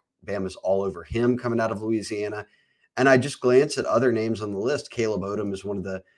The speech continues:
nation's best tight ends. On Three has him ranked as the number three tight end in the country. He's got Bama, uh, all over him as well. Uh, in fact, the most recent update on his On Three profile, uh, was Joseph Hastings over at the Bama site catching up with him about Bama's interest.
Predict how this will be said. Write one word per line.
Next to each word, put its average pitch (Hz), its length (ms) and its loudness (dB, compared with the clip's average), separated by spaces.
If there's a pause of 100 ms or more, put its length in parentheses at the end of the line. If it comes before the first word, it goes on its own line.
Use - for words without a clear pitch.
(260)
nation's 123 380 8
best 147 300 2
tight 110 200 2
ends. 104 360 -4
On 110 260 -2
Three 107 180 -4
has 104 160 -4
him 101 80 -8
ranked 101 200 -6
as 95 100 -8
the 98 80 -8
number 95 160 -4
three 107 300 -4
tight 104 260 2
end 101 160 -4
in 95 60 -8
the 98 80 -8
country. 98 420 -6
He's 104 140 -4
got 107 260 0
Bama, 101 460 -4 (100)
uh, 92 100 -4
all 101 280 2
over 101 260 0
him 107 340 -2
as 90 140 -12
well. 101 460 -2 (100)
Uh, 92 180 -6
in 90 80 -8
fact, 98 260 -4
the 98 60 -6
most 95 220 -8
recent 98 340 -8 (460)
update 107 460 6
on 98 80 -2
his 98 100 0
On 101 140 -2
Three 95 160 -2
profile, 95 640 -4 (200)
uh, 95 80 0
was 92 140 -2
Joseph 92 300 -6
Hastings 95 420 -6
over 95 160 -4
at 90 60 -6
the 92 80 -10
Bama 95 260 -4
site 92 240 -6
catching 98 320 -4
up 92 140 -6
with 90 80 -10
him 92 160 -4
about 90 320 -6
Bama's 92 280 -4
interest. 101 480 -6